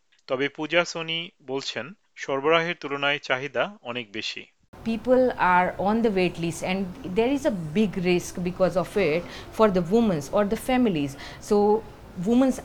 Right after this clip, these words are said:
Speaker 2: are living with the violent perpetrators in the house. Uh, that's a big risk for them and for the kids as well. And they end up being in a caravan, sleeping in the gardens or, uh, yeah, in the trains as well. So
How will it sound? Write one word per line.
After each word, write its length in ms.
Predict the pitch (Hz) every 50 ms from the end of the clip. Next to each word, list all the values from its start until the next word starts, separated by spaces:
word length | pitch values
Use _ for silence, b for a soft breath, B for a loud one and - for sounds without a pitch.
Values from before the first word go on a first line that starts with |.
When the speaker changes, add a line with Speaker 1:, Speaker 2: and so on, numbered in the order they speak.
| 170
Speaker 2:
are 120 | 190 202 185 185 190
living 240 | 190 190 202 196 185 175
with 120 | 180 165 147 - 170
the 100 | 165 160 160 160 151 - - - - 175 170
violent 340 | 170 175 175 175 175 175 175 -
perpetrators 720 | 165 147 - 165 156 - - 165 165 170 170 254 339 - - - - 226 202
in 60 | 208 214
the 80 | 208 - 247
house. 240 | 294 392 - - - - - - B B B B B B B B B 170
Uh, 120 | 165 160 160 156 170
that's 220 | 208 - - - 233 185
a 20 | 170 160
big 100 | 139 143 147 151
risk 180 | 156 156 - - - -
for 100 | 170 160 156
them 200 | 160 160 170 185 - -
and 100 | 165 165 160 -
for 100 | 175 160 156 160
the 60 | 156 -
kids 180 | - 170 151 - 175 160
as 60 | 151 143 165
well. 160 | 180 214 320 359 - B B - 170 170
And 120 | 170 170 180 175 165 185
they 100 | 190 185 180 180
end 120 | 185 185 180 196
up 80 | 190 175 165 165
being 180 | 175 175 175 180 175 165 170
in 60 | 170 165
a 120 | 160 156 160 160 - -
caravan, 560 | 262 269 269 269 254 254 247 240 240 233 233 226 226 220 - B B B B - 185 185 175 - - -
sleeping 280 | - 214 - 226 202 185 175
in 40 | 165 165
the 60 | 156 202 214
gardens 500 | 233 233 226 226 220 220 214 208 214 208 - B B B B B B
or, 60 | 180 175
uh, 360 | 151 139 165 170 160 143 151 147 - - 180
yeah, 160 | 185 160 151 - - 190
in 40 | 185 180
the 80 | 175 - -
trains 340 | - 226 220 226 226 226 220 233
as 180 | 208 208 196 170 175 190
well. 180 | 190 185 185 190 185 B B B B B B
So 60 | -